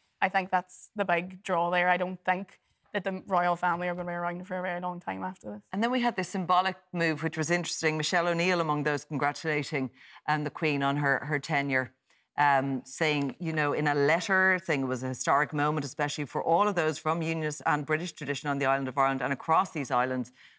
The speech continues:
Speaker 2: with whom, uh, great pride and devotion hold you very dear. Um, so big words from Michelle O'Neill there, and I think it was following on, of course, from that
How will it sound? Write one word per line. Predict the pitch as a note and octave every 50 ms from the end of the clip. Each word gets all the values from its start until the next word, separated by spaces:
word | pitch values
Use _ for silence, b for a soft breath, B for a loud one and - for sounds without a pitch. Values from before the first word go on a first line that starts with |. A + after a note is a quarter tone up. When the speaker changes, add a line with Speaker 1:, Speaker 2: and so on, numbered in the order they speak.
| b b
Speaker 2:
with | - C#3+ D3+ C#3+ - -
whom, | D3+ E3 E3+ D#3 D#3 D3+ D3 C#3 - b b b b b b -
uh, | D#3+ D3+ C#3+ C#3+
great | - - F#3 G#3 A#3+ G#3+ -
pride | - - G#3 G3 F#3+ F3 D3+ C#3 B2+ - - -
and | D#3 D3 C#3+ D3 B2+ A2
devotion | - C#3+ - E3 E3 E3 D3+ - - C#3 B2+
hold | B2 D#3+ F3 D#3+ D3+
you | D#3 C#3
very | C#3+ D#3+ D3+ D3+ D3 C#3+
dear. | C3+ - D#3+ D#3+ D3+ C#3+ A#2 F#2+ G2+ - B B B B B B B B
Um, | - C#3+ C#3+ C#3+ C#3 C#3+ C#3 B2+
so | A#2+ - - E3+ D#3 D3+ D3 B2+ - _ _ _ _ _ -
big | G#3 A3 G#3
words | G#3+ A3+ A3 G#3 G#3
from | - G3+ F3+
Michelle | E3 D#3 - F3+ E3 D#3 D3+
O'Neill | C#3+ C#3+ C#3+ D3 D3
there, | C#3+ C#3+ C#3 C3+
and | C#3 C#3
I |
think | C3+ - D3+ -
it | G#3+
was | C4 -
following | - - F3+ F3+ D#3+ C#3+ C#3 C3
on, | C3+ D3 E3 F#3 F#3 E3
of | A#2 -
course, | - - E3 F3+ F#3 F3 C#3 B2 -
from | - - - D3 C#3+ C3
that | C3 C#3 C#3+ C#3